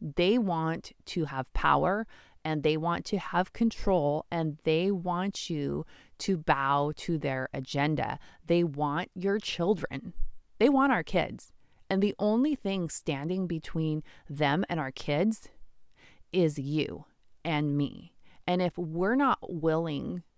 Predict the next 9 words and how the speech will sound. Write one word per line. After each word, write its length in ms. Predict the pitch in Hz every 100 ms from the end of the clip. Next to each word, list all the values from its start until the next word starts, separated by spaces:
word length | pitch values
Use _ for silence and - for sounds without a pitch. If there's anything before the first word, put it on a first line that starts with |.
| _
to 200 | - 196
put 300 | - - 185
in 160 | 175 165
the 120 | 160
time 720 | - - 151 143 147 165 196 - _ _ _ _ _ -
and 280 | 214 269 320
the 80 |
financial 720 | - 233 214 180 175 - 190
resources 840 | 151 147 165 202 214 - 233 247